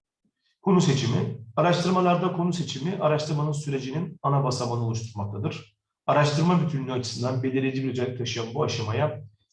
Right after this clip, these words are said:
gerekli önemin verilmesi araştırmanın tabii ki etkinliğini artıracaktır. Aksi durumda yapılacak hatalar ya da bu sürece gereken önemin verilmemesi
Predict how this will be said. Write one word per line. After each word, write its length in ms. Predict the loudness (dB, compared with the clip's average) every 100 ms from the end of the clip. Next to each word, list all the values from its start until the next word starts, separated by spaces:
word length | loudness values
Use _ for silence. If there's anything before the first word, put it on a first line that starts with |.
| 0
gerekli 340 | 2 4 4
önemin 340 | 2 2 0 2
verilmesi 640 | 4 2 0 -2 0 -2
araştırmanın 680 | -2 -4 -6 -8 -8 -6 -4
tabii 240 | -4 -4
ki 100 | -4
etkinliğini 460 | -6 -6 -6 -2 2
artıracaktır. 800 | 0 0 -2 -2 -6 -12 -16 _ _ _ _ _
Aksi 280 | -2 2 4
durumda 180 | 4 4
yapılacak 380 | 2 0 -2 -2
hatalar 640 | 0 0 2 0 -2 -10 -4
ya 100 | -2
da 120 | -2
bu 60 | -4
sürece 300 | -4 -2 0
gereken 420 | 0 0 -2 -2
önemin 360 | -2 -2 0
verilmemesi 800 | 0 2 2 0 -2 -4 -8 -10